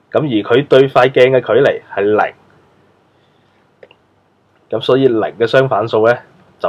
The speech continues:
係返佢自己係零嘅。因為你見到佢本身冇，又冇正又冇負，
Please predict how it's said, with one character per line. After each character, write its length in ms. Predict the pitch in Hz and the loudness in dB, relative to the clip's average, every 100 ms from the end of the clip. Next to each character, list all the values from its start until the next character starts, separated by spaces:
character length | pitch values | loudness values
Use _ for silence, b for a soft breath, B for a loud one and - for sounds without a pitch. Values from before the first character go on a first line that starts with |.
| 90 | -6
係 180 | 90 90 | -6 -4
返 160 | 113 | -2
佢 120 | 101 | -4
自 140 | 92 85 | -8 -12
己 20 | |
係 380 | 90 90 - 92 | -12 -12 -10 -8
零 100 | - 76 85 | -8 -10 -10
嘅。 140 | 92 - _ _ _ _ _ _ | -10 -12 _ _ _ _ _ _
因 80 | 160 120 | 2 2
為 80 | |
你 80 | 113 | 2
見 120 | 127 127 | -2 0
到 80 | |
佢 120 | 120 123 | 0 0
本 140 | 120 | -2
身 240 | 120 143 - - | -2 -2 -6 -10
冇， 160 | 113 90 | -6 -2
又 180 | 98 98 | -2 -4
冇 200 | 92 110 | -6 -4
正 160 | 110 104 | -4 -4
又 100 | 92 | -4
冇 240 | 90 104 107 | -4 -6 -6
負， 300 | 98 92 | -6 -8